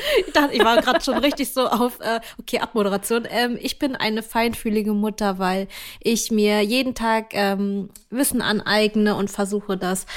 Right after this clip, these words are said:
ähm, gut genug zu sein im Alltag für mein Kind. Und ja, deswegen darf ich jetzt auch mal mir ein Wochenende, eine Auszeit planen.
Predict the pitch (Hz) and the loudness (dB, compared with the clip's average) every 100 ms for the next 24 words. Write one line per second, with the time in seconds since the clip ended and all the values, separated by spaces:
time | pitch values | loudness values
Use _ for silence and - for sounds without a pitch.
0 | - - - 196 196 196 277 - 214 214 | -12 -10 0 2 2 2 0 2 2 2
1 | - 208 196 190 196 180 175 185 180 - | 2 0 2 2 2 -2 -2 -2 -4 -2
2 | 190 190 - 190 180 190 - 190 185 - | -4 -2 -2 -2 -2 -4 -4 -4 -4 -4
3 | 180 180 - - 180 196 - - 226 240 | -4 -4 -6 -6 -6 -6 -4 0 2 4
4 | 208 196 - - 202 190 - - 208 - | 6 6 4 2 2 0 -2 -2 -4 -2
5 | 208 214 - - - - 220 226 269 226 | -2 -2 -4 -12 -6 0 2 4 4 2
6 | 185 185 180 185 190 220 - 214 - 160 | 0 0 0 0 0 0 -2 -4 -4 -6
7 | - - 165 170 180 | -6 -4 -2 -2 -4